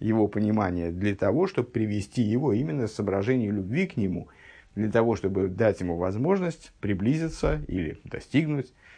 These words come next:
полноты служения. И вот каждый из учеников Раби Акивы пытался подкорректировать поведение другого, стремясь привести его к полноте служения.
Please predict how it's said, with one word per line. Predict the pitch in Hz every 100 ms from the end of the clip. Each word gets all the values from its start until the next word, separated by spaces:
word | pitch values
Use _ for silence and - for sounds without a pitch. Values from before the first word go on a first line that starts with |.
| - -
полноты | 113 104 98 147
служения. | 139 127 107 104 87 87
И | - -
вот | 156 107
каждый | - 120 101 95
из |
учеников | 92 101 104 101 90 - -
Раби | - 98 87
Акивы | 90 - 196 104 101 - - - _ _ _ _ _ _ _ - _ _ -
пытался | 127 135 127 110 - 98 92 -
подкорректировать | 117 - 131 127 123 139 113 98 98
поведение | 113 107 107 98 95 92
другого, | 110 131 202 165 117 - _ _ _ - - - - _ _ _
стремясь | - - 113 104 135 170
привести | - 120 107 101 131
его | 143 135
к | -
полноте | 117 104 104 107 123
служения. | 120 120 110 95 87 82 82